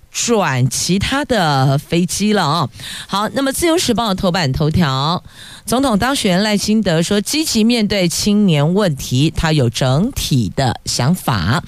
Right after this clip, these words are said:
《联合报》头版头，蓝营今天闭门会，要会见民众党党团，这国会龙头战。韩国瑜说先会谈再受访，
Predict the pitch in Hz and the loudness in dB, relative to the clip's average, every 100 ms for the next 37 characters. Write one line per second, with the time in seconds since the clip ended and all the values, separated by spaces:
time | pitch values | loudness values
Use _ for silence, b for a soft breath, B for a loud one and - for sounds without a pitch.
0 | B B - 151 175 202 302 - 151 165 | B B -2 0 2 0 0 -2 -2 -2
1 | 247 208 104 - - 156 180 123 135 127 | 0 -2 -4 -4 -2 0 0 -2 0 0
2 | 147 B - 160 233 294 185 214 - 208 | -2 B -4 -2 0 2 2 0 0 0
3 | 208 202 208 - 330 247 165 139 123 139 | 0 0 -2 -2 0 4 4 4 4 4
4 | 190 - 320 220 127 - B B B B | 2 2 2 2 0 -4 B B B B
5 | B B B - 185 180 160 233 190 - | B B B -4 -2 0 0 0 0 0
6 | 190 147 147 156 190 240 - 302 190 160 | -2 -2 -2 0 0 0 0 2 0 0
7 | 131 156 - _ 185 156 120 104 92 92 | 0 -2 -6 _ 0 2 0 -2 -6 -12
8 | - - 127 110 127 175 170 151 147 190 | -12 -4 -2 0 0 0 0 0 0 0
9 | - 294 185 147 139 220 - - 147 196 | 0 0 2 2 0 -2 -4 -2 0 0
10 | - 320 220 B B 151 170 170 160 185 | -2 -2 -2 B B -2 0 2 0 0
11 | 180 175 180 - - 170 160 160 170 208 | 0 0 -2 -4 -2 0 0 0 0 0
12 | 180 - 131 131 185 B B - - 285 | 0 0 0 2 0 B B -6 -2 0
13 | 226 127 - - 196 139 87 - - 98 | 0 -2 -4 -2 0 0 -2 -6 -6 -4
14 | 82 156 | -2 -2